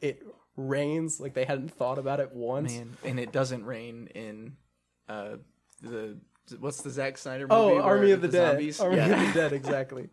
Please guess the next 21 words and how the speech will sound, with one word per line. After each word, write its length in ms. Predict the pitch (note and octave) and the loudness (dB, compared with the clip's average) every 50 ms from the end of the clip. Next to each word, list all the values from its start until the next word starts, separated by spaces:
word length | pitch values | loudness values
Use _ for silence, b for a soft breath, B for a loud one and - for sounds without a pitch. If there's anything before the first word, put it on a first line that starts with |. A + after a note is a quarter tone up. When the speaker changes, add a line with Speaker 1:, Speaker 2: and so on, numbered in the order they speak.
| _ - - | _ -10 -10
Speaker 2:
<laughs> 560 | D#3 G#3 - - - - - - - _ _ | -8 -8 -8 -10 -12 -14 -16 -18 -20 _ _
Speaker 1:
Um, 500 | C#3 C#3 C#3 C3 B2 A#2 A#2+ - - - - - _ _ _ _ _ A3+ | 0 0 0 0 -2 -4 -6 -10 -12 -14 -18 -20 _ _ _ _ _ -12
but 240 | D3+ C3 D#3+ D#3 D#3 | 0 2 2 2 4
yeah, 320 | E3+ F3 D3+ A#2+ G#2+ - | 2 2 2 0 -2 -6
so 320 | - - D#3 D3 C#3+ C#3 C#3 | -6 -4 -2 0 0 -2 -2
it 220 | D3 D3+ D3 C#3 | -4 -4 -2 0
rains, 280 | D3 C#3+ C#3+ C#3+ C3+ - | 0 0 0 0 -4 -4
and, 80 | C#3 | -6
like, 120 | B2+ A#2+ - | -6 -4 -4
that's, 200 | B2+ A#2+ - - | -4 -4 -4 -4
like, 120 | C3+ C3 - | -6 -6 -6
the 60 | C3 | -10
huge 380 | B2 - - C#3+ C#3 C3+ C3 | -10 -8 -8 -8 -8 -8 -10
deal. 280 | - C#3+ C3+ C3 B2 B2+ | -10 -6 -4 -4 -4 -4
It's, 160 | C3 B2+ - | -4 -6 -8
like, 320 | C3+ B2+ A#2+ A#2 A2+ - _ _ _ _ E2+ - - | -8 -6 -6 -6 -8 -10 _ _ _ _ -20 -18 -14
Speaker 2:
Yeah. 140 | C#3 - - | -10 -8 -8
Speaker 1:
the 20 | |
super 340 | - - - C#3 C3+ - B2 | -8 -6 -8 -10 -8 -8 -8
normal 340 | B2+ B2+ B2+ C3 C3+ B2+ B2+ | -6 -6 -6 -6 -6 -6 -10
thing. 400 | B2+ - B2 B2 A#2+ C3+ C#3+ | -8 -8 -8 -8 -8 -10 -12